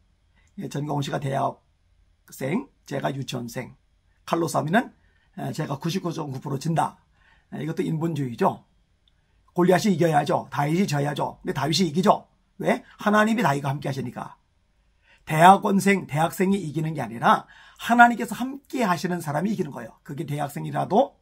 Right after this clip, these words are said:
고등학생이라도, 중학생이라도, 초등학생이라도, 유치원생이라도.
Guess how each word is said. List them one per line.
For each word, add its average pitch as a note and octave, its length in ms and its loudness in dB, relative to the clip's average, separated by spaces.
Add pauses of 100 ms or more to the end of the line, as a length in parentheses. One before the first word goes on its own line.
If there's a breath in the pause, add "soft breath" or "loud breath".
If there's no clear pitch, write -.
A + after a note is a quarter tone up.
(240)
고등학생이라도, C3+ 800 -6 (180)
중학생이라도, D#3 800 -2 (340)
초등학생이라도, D#3 760 -2
유치원생이라도. C3+ 680 0